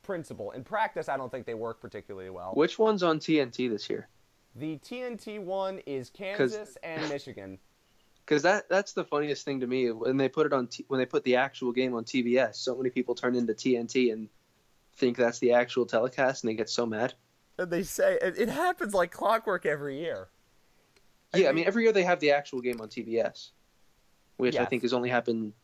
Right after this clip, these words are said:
Speaker 2: maybe twice.
Speaker 1: So, they started the team stream in twenty fourteen when the Final Four was on T B S. The national championship game
Speaker 2: Yeah.
Speaker 1: was on C B S that year.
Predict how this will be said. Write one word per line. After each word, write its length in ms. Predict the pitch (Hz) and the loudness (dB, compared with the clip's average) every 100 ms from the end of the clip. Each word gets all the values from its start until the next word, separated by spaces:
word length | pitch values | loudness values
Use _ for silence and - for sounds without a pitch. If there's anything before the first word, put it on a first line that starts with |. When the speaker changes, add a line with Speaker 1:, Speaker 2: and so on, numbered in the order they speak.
| _ | _
Speaker 2:
maybe 220 | 127 110 | -2 -2
twice. 420 | - - - - - _ _ _ _ | -2 -4 -4 -10 -20 _ _ _ _
Speaker 1:
So, 440 | - 214 190 185 - _ _ | -8 0 2 0 -4 _ _
they 280 | 156 196 185 _ - | -8 -6 -6 _ -20
started 380 | - 233 269 226 | -8 -4 -4 -4
the 40 | |
team 260 | 196 190 185 | -8 -8 -8
stream 220 | - 175 | -10 -10
in 60 | 151 | -10
twenty 240 | 165 156 | -10 -10
fourteen 680 | 151 135 135 - 101 98 104 _ _ | -10 -10 -10 -12 -12 -12 -16 _ _
when 180 | 131 | -10
the 60 | 123 | -10
Final 340 | - 151 147 135 | -8 -8 -6 -10
Four 360 | 143 127 120 | -8 -6 -6
was 220 | 110 127 120 | -6 -8 -8
on 180 | 120 | -10
T 160 | 120 117 | -10 -12
B 160 | 113 110 | -8 -8
S. 300 | 98 98 - - | -8 -10 -16 -12
The 80 | |
national 300 | 139 156 156 151 | -8 -8 -8 -10
championship 480 | 143 127 120 127 | -10 -10 -12 -12
game 100 | - | -4
Speaker 2:
Yeah. 80 | 165 | -4
Speaker 1:
was 120 | 123 | -4
on 140 | 117 113 | -12 -14
C 200 | - 120 | -14 -12
B 120 | 110 | -8
S 140 | 104 - | -8 -8
that 200 | 107 - | -10 -10
year. 280 | 104 101 | -10 -10